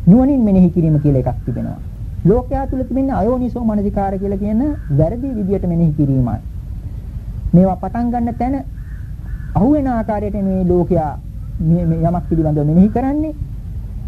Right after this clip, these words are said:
ඒ අරමුණු වලට ගැති වෙලා, අරමුණ ඔස්සේ දිගින් දිගට ඇදිලා යන, කොනක් සොයා ගන්න බැරි, පොට බේර ගන්න බැරි තත්වයකට යන විදිහටයි ලෝකයා මෙනෙහි කරන්නේ. ඒකට කියන අයෝනිසෝ මනසිකාරය කියලා.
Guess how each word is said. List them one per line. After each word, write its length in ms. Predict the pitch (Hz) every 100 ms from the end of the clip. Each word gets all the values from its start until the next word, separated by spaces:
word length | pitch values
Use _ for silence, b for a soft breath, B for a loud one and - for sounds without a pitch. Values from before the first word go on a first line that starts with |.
| -
ඒ 320 | 202 202 180 -
අරමුණු 360 | 180 277 294 269
වලට 240 | 240 226
ගැති 300 | 185 - 247
වෙලා, 240 | 208 135 - - -
අරමුණ 320 | 151 214 233
ඔස්සේ 420 | 226 277 - 202 143
දිගින් 300 | - 185 254
දිගට 200 | 262 247
ඇදිලා 400 | 240 202 277 247
යන, 100 | 185 123 - - - - - -
කොනක් 300 | 180 208 214 -
සොයා 280 | 185 185 208
ගන්න 260 | 226 226
බැරි, 160 | 240 220
පොට 180 | 196 208
බේර 240 | 196 254
ගන්න 240 | 262 262
බැරි 160 | 254 240
තත්වයකට 440 | 233 - 220 214
යන 160 | 208 202
විදිහටයි 380 | 196 196 202 196
ලෝකයා 320 | 190 190 180
මෙනෙහි 240 | 175 180 165
කරන්නේ. 440 | 156 143 123 120 - - - - - - - - -
ඒකට 280 | 220 247 240
කියන 140 | 247
අයෝනිසෝ 500 | 226 226 240 214 220
මනසිකාරය 640 | 185 175 165 156 143 135
කියලා. 340 | 131 123 110